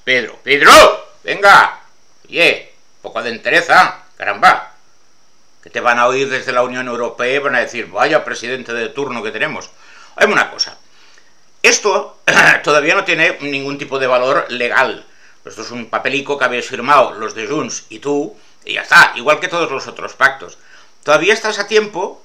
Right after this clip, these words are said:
de que, eh, te entre la sensatez, no sé si por vía respiratoria o mediante una inyección, se me ocurren varias cosas, pero no las diré,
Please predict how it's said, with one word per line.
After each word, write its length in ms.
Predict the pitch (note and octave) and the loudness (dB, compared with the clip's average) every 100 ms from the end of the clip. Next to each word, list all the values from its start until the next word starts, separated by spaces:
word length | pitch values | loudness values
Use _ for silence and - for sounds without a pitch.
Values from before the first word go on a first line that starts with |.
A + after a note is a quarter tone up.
| - | -20
de 360 | A2 C3+ C#3 - | -2 2 2 0
que, 460 | C#3 D3 G3+ - | 0 2 0 -4
eh, 1300 | A2+ G#2+ G#2 G2+ F2 - C2+ B1 C2+ C2 - C2+ B1 - - - - | -8 -6 -6 -8 -10 -12 -12 -12 -12 -12 -14 -16 -18 -20 -20 -16 -10
te 140 | A#2 | -10
entre 220 | A#2+ B2+ | -8 -6
la 140 | C3 A#2+ | -4 -4
sensatez, 760 | B2+ B2 A#2+ C3+ D#3 G3+ - G#2+ | -6 -4 -4 -2 -2 -2 -8 -18
no 160 | A2 G#2 | -14 -10
sé 240 | - A#2+ | -8 -8
si 220 | - A#2+ | -8 -12
por 300 | - A2+ G#2+ | -12 -12 -12
vía 500 | A2+ B2+ B2+ B2 A2+ - - - - | -12 -4 0 0 -2 -6 -20 -20 -10
respiratoria 1200 | B2+ - - A#2+ A#2 D#3 E3 D#3 D3 D3 C#3+ C3+ | -10 -10 -8 -6 -2 0 2 2 4 6 6 4
o 500 | A#2+ A#2 A#2 A2+ G#2+ | 0 -4 -6 -8 -10
mediante 580 | A#2 A#2+ A#2 A#2+ A#2+ A#2+ | -10 -8 -4 -6 -6 -10
una 180 | A2+ A2+ | -8 -10
inyección, 600 | A2 G#2 - D3 C#3+ C#3+ | -10 -12 -8 -4 -4 -4
se 120 | B2+ | -10
me 80 | B2 | -10
ocurren 320 | D#3+ F3 E3+ | -6 -4 0
varias 280 | C#3+ C#3 - | 2 0 -4
cosas, 260 | C#3 D#3 | -8 -10
pero 220 | - B2 | -6 -6
no 100 | C3 | -2
las 120 | C#3 C3+ | -2 -2
diré, 340 | B2 C3 | -2 -4